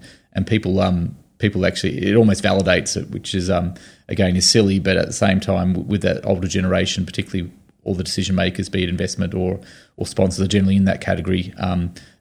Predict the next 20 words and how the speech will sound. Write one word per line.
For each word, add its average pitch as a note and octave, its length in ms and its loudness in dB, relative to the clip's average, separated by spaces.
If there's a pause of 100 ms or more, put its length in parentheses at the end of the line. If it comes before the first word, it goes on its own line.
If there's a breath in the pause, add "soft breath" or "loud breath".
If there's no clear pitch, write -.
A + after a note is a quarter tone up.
th-, - 120 -8
that G2+ 140 4
they G2 100 4
feel G2+ 160 2
much - 180 2
more F#2+ 100 2
comfortable F#2 400 -2
about F2 300 0
it - 100 -4
when, F#2 160 0
uh, E2+ 240 -2
when F#2+ 160 -2
it's - 120 -8
been F2+ 160 0
attached - 360 -4
to F2+ 160 0
a - 60 -2
traditional - 340 -6
sport. - 360 -2
So F2+ 340 -2